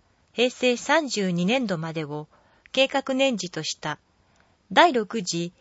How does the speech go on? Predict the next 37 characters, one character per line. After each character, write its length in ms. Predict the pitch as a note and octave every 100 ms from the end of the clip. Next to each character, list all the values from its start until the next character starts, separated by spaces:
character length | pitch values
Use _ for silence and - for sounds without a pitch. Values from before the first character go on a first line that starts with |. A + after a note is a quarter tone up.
| _ _
行 180 | F3 B3+
政 360 | C#4 - C#4 C4
改 180 | C#4+ C#4
革 260 | C#4 - -
大 220 | C4+ B3+
綱 160 | - D#3
を 280 | C#3 D3 C#3 _ _
策 240 | - G3+ -
定 220 | G3+ G3+
し 140 | -
ま 100 | F3+
し 80 | F3+
た。 180 | - - _ _ _ _ _ _ _ _ _ _ _ _ -
ま 140 | A3
た、 280 | - G3 G3 _ _ _ -
現 300 | G#3 C#4+ F#3+
在、 280 | E3+ E3+ - _ _ _ F#3
第 240 | C#4+ D4
二 240 | F#3+ G#3+ E3+
次 240 | D3 D3 _ _ _ _ -
三 120 | G#3
好 120 | B3
市 540 | C#4 C#4 - - F3 F3+ _ _
総 300 | - C4 D4
合 180 | E4 E4
計 200 | F4 F4
画 280 | A#3 -
の 220 | E3+ D#3+ D#3+
策 240 | - F#3+ -
定 220 | A3 A3
を 80 | G#3
進 280 | A3+ F#3 G3
め 120 | F#3+
て 100 | F#3+
い 100 | F3
ま 140 | F3
す。 260 | - -